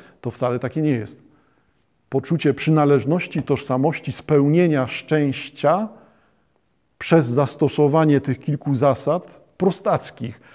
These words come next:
ale tych kilku zasad, no, daje to, o co chodzi większością ludzi, no, żyć spokojnie i szczęśliwie, najlepiej zdrowo i długo. No to,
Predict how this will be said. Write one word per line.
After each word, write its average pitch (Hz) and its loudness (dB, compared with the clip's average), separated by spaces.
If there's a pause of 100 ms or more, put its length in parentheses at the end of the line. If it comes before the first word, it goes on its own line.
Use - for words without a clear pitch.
(200)
ale 131 2
tych 131 -2
kilku 139 -4
zasad, 135 2 (300)
no, 135 0 (440)
daje 143 4
to, 160 0
o 135 0
co 156 2
chodzi 147 2
większością 156 -2
ludzi, 156 4
no, 120 0 (220)
żyć 160 2
spokojnie 147 2
i 127 0
szczęśliwie, 117 -4 (340)
najlepiej 131 2
zdrowo 127 2
i 120 4
długo. 113 -4 (1000)
No 127 0
to, 131 2